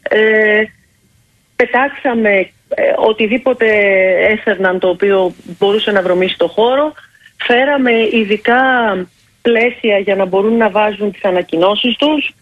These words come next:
ε, να κολλάνε αφίσες όταν θέλουν και έχουν κάποια εκδήλωση. Και προσπαθήσαμε πάρα πολύ έτσι ώστε να καταλάβουν ότι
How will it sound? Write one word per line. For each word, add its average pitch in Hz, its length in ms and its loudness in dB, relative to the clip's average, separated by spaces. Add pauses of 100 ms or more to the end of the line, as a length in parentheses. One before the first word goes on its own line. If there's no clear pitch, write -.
(220)
ε, 196 180 2
να 226 140 0
κολλάνε 220 520 0
αφίσες 196 560 -2
όταν 180 580 -2 (280)
θέλουν 175 680 -2
και 202 80 0
έχουν 196 260 -2
κάποια 185 340 -2
εκδήλωση. 277 640 0 (680)
Και - 140 0 (160)
προσπαθήσαμε 285 680 0
πάρα 269 280 0
πολύ 247 340 0
έτσι 294 200 0
ώστε 277 160 -2
να 277 120 2
καταλάβουν 247 500 0
ότι 269 300 -2